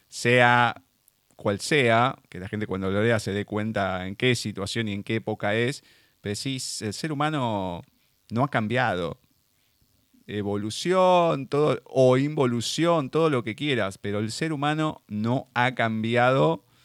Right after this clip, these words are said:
en este tipo de situaciones. No importa el por qué, cuál sea el fin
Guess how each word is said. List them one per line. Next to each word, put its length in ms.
en 300
este 400
tipo 420
de 100
situaciones. 1040
No 320
importa 600
el 140
por 460
qué, 360
cuál 280
sea 240
el 140
fin 600